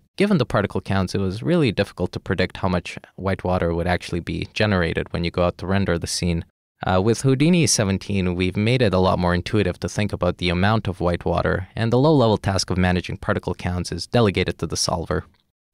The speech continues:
We've also added interparticle forces for the cohesive effect, and this endows the Whitewater with much more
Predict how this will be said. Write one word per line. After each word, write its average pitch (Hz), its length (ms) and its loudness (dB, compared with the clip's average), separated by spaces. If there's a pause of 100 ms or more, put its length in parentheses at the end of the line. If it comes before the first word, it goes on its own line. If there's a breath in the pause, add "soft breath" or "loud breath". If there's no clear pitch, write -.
We've - 120 -2
also 202 260 2
added 135 220 2
interparticle 107 640 0
forces 101 500 0
for 87 160 -2
the 85 300 0
cohesive 95 480 0
effect, - 540 -4 (200)
and 127 220 -2
this 190 160 2
endows 107 320 4
the 98 80 0
Whitewater 90 500 2
with 85 220 -2
much 135 240 -2
more 95 160 4